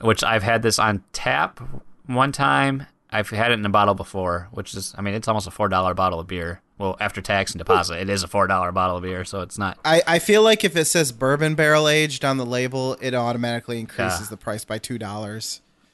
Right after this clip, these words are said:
Speaker 1: Oh,
Speaker 2: No matter
Speaker 1: yeah,
Speaker 2: what brewery.
Speaker 1: right. And this is <laughs> associated, the, the label reads, "Doom may be impending,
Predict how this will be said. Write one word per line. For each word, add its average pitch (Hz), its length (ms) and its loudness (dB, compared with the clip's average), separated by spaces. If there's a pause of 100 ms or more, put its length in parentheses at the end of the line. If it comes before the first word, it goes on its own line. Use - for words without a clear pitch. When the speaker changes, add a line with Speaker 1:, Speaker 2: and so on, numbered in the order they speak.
(520)
Speaker 1:
Oh, 110 100 4
Speaker 2:
No 160 80 8
matter 170 240 8
Speaker 1:
yeah, 151 60 4
Speaker 2:
what 147 200 4
brewery. 131 380 2
Speaker 1:
right. 113 140 -6 (440)
And 113 120 2
this 117 200 0
is 113 520 2
<laughs> - 20 -20
associated, 110 560 0
the, 101 100 -2 (140)
the 107 240 4
label 104 360 2
reads, 98 240 0
"Doom 135 340 4
may 127 140 2
be 117 140 -2
impending, 95 600 -2